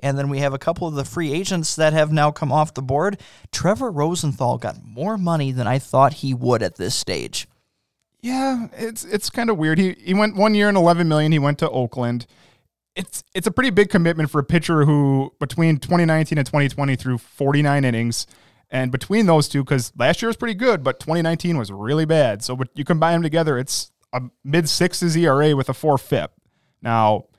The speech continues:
Speaker 2: I think he's, I think he's gonna be the closer. They made a couple other signings this week on the smaller ends. So Sergio Romo and Yusmeiro Petit also went into that bullpen.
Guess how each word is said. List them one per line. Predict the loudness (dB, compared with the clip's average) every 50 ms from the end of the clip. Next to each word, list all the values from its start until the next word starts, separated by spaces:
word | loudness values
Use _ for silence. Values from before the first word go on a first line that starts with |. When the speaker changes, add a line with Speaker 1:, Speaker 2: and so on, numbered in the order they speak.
| _ _ _ _ _
Speaker 2:
I | -16 -14
think | -12 -10 -8 -6
he's, | -6 -6 -8 -10 -14
I | -12 -12 -12
think | -10 -10 -8 -6
he's | -6 -4
gonna | -2 -2 -2
be | -2
the | -2 0
closer. | 2 0 0 0 0
They | -2 -2
made | -2 0 0 0
a | 0
couple | -2 -2 0 0
other | 0 2 0 0
signings | 0 0 0 0 0
this | -2 -4 -4
week | -4 -4 -2
on | -2 -2
the | -2
smaller | -2 0 2 2 4 4 4 4
ends. | 2 0 0 -2
So | -4 -4
Sergio | -2 -2 0 0 2 2 2 2
Romo | 2 2 2 2 0 2 2 2
and | 2 0
Yusmeiro | 0 0 0 0 2 0 0 0
Petit | -4 -6 -4 -4 -4 -2
also | -2 0 0 0 0 0 -2
went | 0 0 0 0
into | 0 0
that | 2 2 2 2 0
bullpen. | -4 -8 -6 -4 -2 -2 0 0 -2 -4